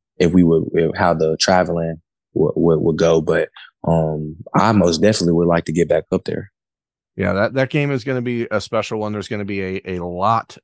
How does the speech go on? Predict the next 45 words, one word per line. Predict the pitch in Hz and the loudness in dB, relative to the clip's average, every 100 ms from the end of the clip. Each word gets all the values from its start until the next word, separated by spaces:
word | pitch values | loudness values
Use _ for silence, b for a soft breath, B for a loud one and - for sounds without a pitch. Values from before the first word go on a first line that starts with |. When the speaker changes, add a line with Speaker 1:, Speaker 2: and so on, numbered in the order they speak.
| - | -4
Speaker 2:
of | 95 82 | -4 -2
big-time | 104 92 101 95 | -6 -4 -4 -4
recruits | 90 98 92 | -8 -10 -12
from | - 98 | -10 -8
around | 92 | -8
the | 90 | -8
country | 104 92 92 | -10 -10 -10
coming | 98 95 | -8 -6
in. | 104 110 b b b b | -6 -8 b b b b
You | 120 139 | 2 4
would | 151 | 4
Speaker 1:
Mm-hmm. | 160 | 0
Speaker 2:
fit | 165 | -2
right | 160 156 | 0 0
in. | 175 139 90 | 2 0 -2
Uh, | - 98 101 - | -2 -2 -2 -2
and | 117 120 | -4 0
I, | 127 - | 0 0
I | 135 | 0
really | 170 185 | 2 2
appreciate | 156 160 151 131 123 - | 0 -4 -2 -4 -4 -4
you | 113 | -6
taking | 104 123 120 | 0 -2 0
time. | 110 113 | 0 0
Like | 110 107 | -2 -4
I | 107 | -4
said, | 113 | -2
I | 107 | -2
know | 110 | -2
you're | 113 107 | -2 -2
busy | 117 113 | -2 -2
there | 113 113 | -4 -4
with, | 110 - | -4 -6
with | 104 | -12
watching | 98 113 110 110 110 107 101 | -2 0 0 -4 -6 -6 -6
your | 101 | -6
niece, | 98 110 110 - | -4 -6 -6 -8
and, | 95 87 b b b - | -8 -10 b b b -2
uh, | 98 98 101 | 0 0 0
it's | 98 | -2
been | 110 104 | -2 -2
a | |
great | 92 110 113 - - 80 | -2 -2 -4 -6 -18 -4
opportunity | 98 101 - - 117 110 104 101 98 | 0 0 0 -6 -2 -2 -4 -6 -8
to, | - | -6